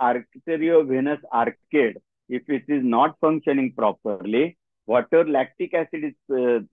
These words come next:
generated because of the walking, it will remain over there and you get cramps. But by practicing asana, the elasticity of the muscle is maintained,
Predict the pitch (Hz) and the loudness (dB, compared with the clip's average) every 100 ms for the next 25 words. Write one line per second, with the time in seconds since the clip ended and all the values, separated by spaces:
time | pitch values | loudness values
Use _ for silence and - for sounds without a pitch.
0 | 113 107 117 139 143 - - 143 120 117 | -8 -2 0 2 0 -2 -4 -4 -4 -4
1 | 120 113 98 104 95 95 - 147 196 _ | -4 -4 -6 -6 -4 -6 -6 -6 -6 _
2 | _ 135 131 - 147 113 120 151 185 160 | _ -2 0 2 2 4 4 6 6 6
3 | 139 - 104 107 104 123 143 _ - 120 | 4 2 -2 -2 0 0 -2 _ -4 -2
4 | 123 117 117 - - 117 101 95 _ _ | -2 -2 -4 -4 -4 -4 -4 -6 _ _
5 | _ - 117 101 113 147 175 170 160 - | _ -4 -4 -2 0 0 2 0 0 -2
6 | 160 156 139 - 110 113 - 104 107 120 | -6 -4 -4 -2 -2 -2 -4 -4 -4 -6
7 | _ _ - 123 127 123 143 - 175 160 | _ _ 0 0 2 2 2 0 -6 -4
8 | 170 180 156 156 147 135 139 131 113 110 | -2 2 2 2 0 -2 -2 -4 -4 -2
9 | 107 101 107 117 | -2 -2 0 0